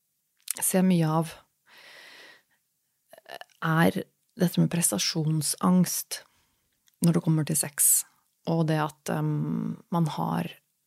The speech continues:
kanskje helt andre forventninger. Ehm, man har sett porno, man har hørt historier, og så har man en helt annen forventning.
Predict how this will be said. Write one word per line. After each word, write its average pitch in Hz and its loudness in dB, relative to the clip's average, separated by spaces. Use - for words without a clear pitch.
kanskje 160 2
helt 170 -4
andre 151 -2
forventninger. 165 0
Ehm, 160 0
man 160 2
har 165 2
sett 170 -4
porno, 160 0
man 160 0
har 160 2
hørt 143 -4
historier, 156 -2
og 180 -4
så 180 2
har 147 0
man 147 0
en 156 0
helt 156 -6
annen 147 -4
forventning. 151 -4